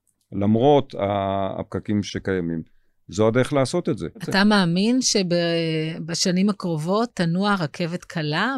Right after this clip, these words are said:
Speaker 2: בתל אביב?
Speaker 1: הרכבת הקלה, אני חייב להגיד, פחות מעניינת אותי, כי, כי היא תנוע.
Speaker 2: לא, אתה
Speaker 1: אבל
Speaker 2: רק
Speaker 1: היא,
Speaker 2: תיסע
Speaker 1: היא
Speaker 2: לתל
Speaker 1: מטרידה
Speaker 2: אביב, היא
Speaker 1: אותי.
Speaker 2: כולה הפוכה.
Speaker 1: לא, לא, הרי אני תל אביבי, אז, אז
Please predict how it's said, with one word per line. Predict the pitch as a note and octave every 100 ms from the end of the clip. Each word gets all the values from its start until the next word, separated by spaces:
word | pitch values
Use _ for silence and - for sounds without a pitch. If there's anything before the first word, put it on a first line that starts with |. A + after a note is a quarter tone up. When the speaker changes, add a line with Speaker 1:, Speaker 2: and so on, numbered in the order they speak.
| F#3
Speaker 2:
בתל | E3+ E3 E3 D#3+ _ _ _ _ - E3+ D3+
אביב? | C#3 D3+ A3+ A#3+ G3+ F#3+ F#3 F3+ F#3 G3+ - _ _ -
Speaker 1:
הרכבת | A#2 C#3 F#3 F#3+
הקלה, | C3 B2 B2 D3
אני | A#2+
חייב | C3 C3+
להגיד, | B2 A#2+ C3
פחות | - - C#3 D3
מעניינת | A#2+ G#2 A#2+ D3 A#2+
אותי, | G2+ G#2+ G2
כי, | G#2+ G#2 - E2
כי | -
היא | A#2
תנוע. | A2+ A#2 D3 G#2+ F2+
Speaker 2:
לא, | F3 D3+
אתה | A#2
Speaker 1:
אבל | A#2
Speaker 2:
רק | A#2+
Speaker 1:
היא, | -
Speaker 2:
תיסע | A3 C3
Speaker 1:
היא | -
Speaker 2:
לתל | A#3+ B3
Speaker 1:
מטרידה | A3+
Speaker 2:
אביב, | G#3
היא | C4+
Speaker 1:
אותי. | E4+ - -
Speaker 2:
כולה | G3+ G3+
הפוכה. | G#3 - - - G#3
Speaker 1:
לא, | D#3+ F#3+
לא, | D#3 G2+
הרי | F#2+ G#2
אני | A2+
תל | A2 C3+
אביבי, | C#3 D#3+ C#3+ F#2 F2+
אז, | F#2 F#2+ G#2
אז | F2+